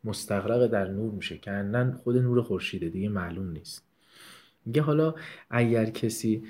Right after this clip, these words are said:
به سمت حقیقت خودش که جانهای اولیاء الهیان بره و صورت مطلوبش رو اونگونه شدن قرار بده، آنگونه شدن قرار بده، همون چنان که دریا به سمت دریا میره،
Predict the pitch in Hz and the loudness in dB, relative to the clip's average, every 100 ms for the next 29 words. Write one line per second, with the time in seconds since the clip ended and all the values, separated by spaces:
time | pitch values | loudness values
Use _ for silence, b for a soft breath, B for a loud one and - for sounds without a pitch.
0 | B - 107 113 104 107 95 95 104 104 | B -8 -4 -2 -2 -2 -4 0 0 2
1 | 104 101 101 101 101 - 98 95 - 104 | -2 0 -2 -4 -8 -4 -2 -2 -6 -8
2 | 104 98 92 90 104 78 98 92 95 92 | -4 -2 -2 -4 -4 -4 -4 -2 -2 -2
3 | 92 92 87 98 117 95 90 90 113 131 | -2 -4 -4 -2 -2 -4 -6 -4 -2 -2
4 | 151 151 _ b b b b 104 95 - | -4 -8 _ b b b b -8 -6 -6
5 | 107 101 117 143 135 104 - - 120 135 | -4 -2 -2 -2 0 -2 -4 -4 -2 0
6 | 131 143 - - 117 110 101 98 101 101 | -2 -4 -6 -8 -8 -6 -6 -4 -2 -2
7 | 98 - - 95 120 120 90 87 90 87 | -2 -4 -4 2 4 4 0 -4 -2 -2
8 | 85 85 104 123 - 104 92 92 92 90 | -4 -4 -2 -4 -4 -8 -8 -10 -10 -8
9 | 87 98 98 117 95 92 87 82 87 107 | -8 -6 -4 -6 -6 -6 -6 -6 -4 -2
10 | 139 156 - _ _ - 104 104 104 104 | -2 -4 -10 _ _ -10 -6 -4 -4 -2
11 | 110 98 92 98 101 92 90 85 - 92 | -2 -2 -2 0 0 0 -6 -8 -10 -8
12 | 90 92 90 90 101 120 135 | -4 -4 -4 -4 -4 -4 -8